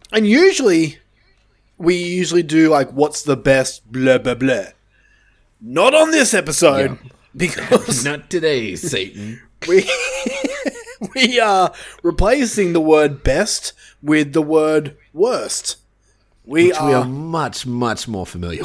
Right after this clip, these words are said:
Speaker 2: <laughs> with.
Speaker 1: Yeah. Yeah, and, and, and, and you know what? Like, when I was studying on what films to do for this episode,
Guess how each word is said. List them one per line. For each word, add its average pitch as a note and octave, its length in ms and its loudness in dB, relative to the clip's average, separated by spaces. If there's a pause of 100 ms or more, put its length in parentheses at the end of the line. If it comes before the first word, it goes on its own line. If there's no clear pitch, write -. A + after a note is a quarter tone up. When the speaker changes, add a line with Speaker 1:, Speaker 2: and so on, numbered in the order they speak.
Speaker 2:
<laughs> - 80 -20
with. - 400 -6 (240)
Speaker 1:
Yeah. C#3+ 460 4 (1000)
Yeah, D#3+ 280 0
and, F#3+ 160 6
and, G#3 280 -2 (100)
and, G3 300 -2
and G3 120 0
you G#3 80 0
know B3+ 100 4
what? F3+ 240 4
Like, E3+ 180 -2
when F#3+ 140 2
I A#3+ 60 4
was A#3 200 0
studying C#3 840 -4 (140)
on C#3 200 -2
what E3 200 0
films C#3+ 520 -4
to - 140 -6
do B2+ 380 -2
for E3 140 -12
this D3+ 160 -6
episode, E3 560 -2